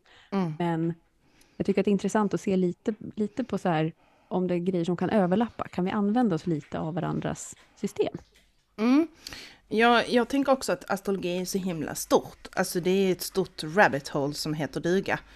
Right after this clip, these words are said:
Speaker 1: Ehm, och jag tror aldrig man är riktigt färdig genom det heller. Men därför kan det nog vara skönt att just bolla med någon som har lite överblick. Så att man inte går ner i det stora <laughs> kaninhålet.
Speaker 2: Precis. Och du kan ju inte jättemycket om human design heller.
Speaker 1: Nej,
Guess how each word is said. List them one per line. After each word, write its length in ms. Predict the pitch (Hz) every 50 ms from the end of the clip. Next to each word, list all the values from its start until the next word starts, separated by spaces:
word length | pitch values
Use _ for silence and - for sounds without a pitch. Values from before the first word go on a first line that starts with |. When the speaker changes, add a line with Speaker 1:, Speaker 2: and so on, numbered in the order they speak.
| - - - - - -
Speaker 1:
Ehm, 480 | - 151 151 143 143 143 143 151 156 151 - - - - - -
och 100 | - 175
jag 140 | 160 151
tror 140 | - - 220
aldrig 180 | 233 208 185 170
man 160 | 156 151 156
är 60 | 147
riktigt 320 | 135 139 - - 135 - -
färdig 320 | - 170 175 185 175 131
genom 240 | 127 - - 160 170
det 60 | 185
heller. 300 | 190 214 - - - 82 - -
Men 120 | 202 208
därför 240 | 202 208 180 - -
kan 200 | - - 359 311
det 60 | 311
nog 160 | 320 302 220 170
vara 100 | 185 -
skönt 340 | - - - - - -
att 60 | 190 202
just 340 | 170 - - - - - - - -
bolla 400 | - 175 180 190 196 185 180 185
med 120 | 185 185 180
någon 160 | 175 170 165
som 200 | - - 180 180
har 160 | 170 180 170
lite 220 | 165 170 - -
överblick. 720 | - - 202 202 175 143 - - 381 392 - - - - - - - - - - - - - -
Så 140 | - -
att 80 | 214 -
man 120 | 208 208
inte 220 | 214 226 226 190 220
går 120 | 202 285
ner 200 | 294 247 180 151
i 60 | 160
det 80 | 180 202
stora 480 | - - 214 196 185 170 160 175 214 202 -
<laughs> 80 | - -
kaninhålet. 1120 | - - 240 269 233 208 226 247 247 - 269 - 254 254 - - 262 262 - - - - - - - 392 - - - - - - - - - - -
Speaker 2:
Precis. 840 | - 185 - 196 190 185 - - - - 170 - - - - - - - -
Och 360 | - - - - - - 220
du 200 | 208 226 320 370
kan 200 | 370 - 349 320
ju 60 | 320 311
inte 160 | 254 - 202
jättemycket 420 | 202 175 - - 165 151 156 -
om 80 | 160 165
human 200 | 170 165 160 160
design 320 | 170 190 - 220 170 170
heller. 280 | 202 214 185 - - - - - _ _ _ -
Speaker 1:
Nej, 360 | 233 226 254 320 - -